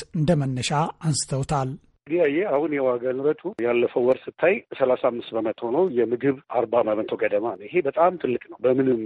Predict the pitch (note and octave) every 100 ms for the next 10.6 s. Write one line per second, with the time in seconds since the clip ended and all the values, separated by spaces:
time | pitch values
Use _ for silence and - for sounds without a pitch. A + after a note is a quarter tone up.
0 | G2+ G#2+ A#2 G2 G#2 C3+ B2 A#2 C3 G#3
1 | A#2 - B2+ B2 B2 A#2+ A2+ - A#2+ A2+
2 | A2+ A2+ A2 G#2+ G2+ - - A2 G2+ G2+
3 | G#2+ A2+ B2+ B2 G#2+ F#2+ A2 F#2+ A#2 A2
4 | G#2+ G#2+ G2 A2 G#2 G#2 A2 A2+ - -
5 | _ _ - - A#2 A#2+ A#2+ A2+ A#2+ A2+
6 | B2 E3 C#3+ A#2 A#2 C3 C3 B2 - D#3+
7 | D#3 B2+ - - B2+ C3 C3+ - B2 A#2
8 | E3+ - - E3+ F3+ - - C#3+ B2 B2
9 | A#2 G#2 G#2 G2 - _ _ A2+ A#2 A#2+
10 | A2+ A2 G#2+ F#2+ G2